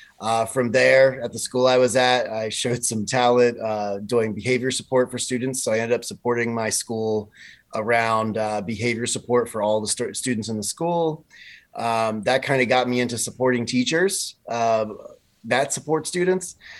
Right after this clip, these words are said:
So from there, I went to, actually, I know you're located in Delaware, the University of Delaware, to, uh, do some statewide training on I E P writing, uh, and supporting even more teachers. And now I'm over in Maryland at the Maryland Coalition for Inclusive Education.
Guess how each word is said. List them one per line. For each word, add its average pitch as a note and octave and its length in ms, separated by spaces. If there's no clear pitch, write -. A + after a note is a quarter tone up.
So C3 420
from B2+ 240
there, C3+ 280
I C3 180
went B2 360
to, B2+ 460
actually, A#2+ 440
I A#2 60
know A#2+ 100
you're A#2+ 180
located B2 480
in A2+ 120
Delaware, A#2+ 420
the A2+ 120
University B2 500
of G#2+ 80
Delaware, A#2 520
to, A2+ 380
uh, A2 160
do A2+ 160
some G2+ 180
statewide A#2+ 540
training B2+ 480
on A2 120
I G#2 160
E A2 140
P C3 240
writing, A#2+ 560
uh, A#2 260
and A#2 300
supporting A#2+ 440
even A2+ 200
more A#2 180
teachers. B2 540
And A#2+ 140
now B2 300
I'm B2 220
over B2+ 280
in A#2+ 160
Maryland A#2+ 480
at G2+ 240
the G2 180
Maryland B2 480
Coalition A#2+ 580
for A2+ 140
Inclusive B2 480
Education. A#2 640